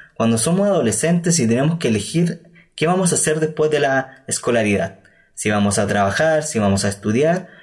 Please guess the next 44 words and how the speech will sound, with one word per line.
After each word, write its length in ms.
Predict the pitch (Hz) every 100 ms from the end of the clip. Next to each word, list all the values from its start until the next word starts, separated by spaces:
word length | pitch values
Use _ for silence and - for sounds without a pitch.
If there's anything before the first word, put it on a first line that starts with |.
| - -
o 100 | 127
en 60 | 135
mi 100 | 139
caso 320 | 156 165 151
las 160 | 113
dos 140 | 117 -
cosas, 640 | - 120 - 101 - - -
que 100 | 110
es 100 | 113 -
el 160 | 113 101
caso 300 | 117 113 117
de, 340 | 104 104 101 101
de 140 | 104
muchos, 440 | 120 127 117 101
yo 120 | 104 101
creo. 300 | 104 127 - - -
Bueno, 200 | 123 120
esta 240 | 127 -
presión 460 | 127 123 - 135 147
comienza 640 | 113 113 131 - 135 127
con 160 | 117 110
nuestros 260 | 113 - -
padres, 560 | 170 175 110 98 - -
que 100 | 98
son 200 | 117 123
los 100 | -
que 180 | 123
nos 160 | 113 110
señalan 680 | - 104 113 120 127 135 135 - - _
lo 160 | 104 98
que 80 | 101
deberíamos 500 | 98 101 113 135 127
hacer 380 | 104 - 127 156 170 -
y 120 | 101
que 160 | 104 113
es 60 |
lo 160 | 120 120
seguro 460 | - 98 135 127
y 60 | 110
lo 160 | 101 98
que 100 | 101
nos 120 | 95
podría 480 | - 101 98 110 123
permitir 560 | 113 98 95 117 127